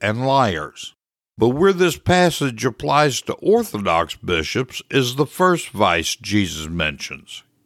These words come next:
cowardice. Among some of the Orthodox bishops in this country are Archbishop Cordileone of San Francisco,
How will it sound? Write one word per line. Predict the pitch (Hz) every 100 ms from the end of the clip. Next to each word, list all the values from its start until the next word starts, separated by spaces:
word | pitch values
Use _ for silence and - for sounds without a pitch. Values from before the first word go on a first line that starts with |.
| -
cowardice. | 160 147 101 85 73 - - - _ _ _ _
Among | 131 175 254 214
some | - 180 170
of | 151
the | 127
Orthodox | 123 147 156 135 113 107 101 -
bishops | 101 110 101 95 -
in | 104 101
this | 95 90
country | - 110 98 - 156 139
are | 92
Archbishop | - 113 117 - 110 117 113 -
Cordileone | - 120 110 98 95 90 101 156
of | 127 -
San | 113 104
Francisco, | 87 90 82 - 101 - - 87 117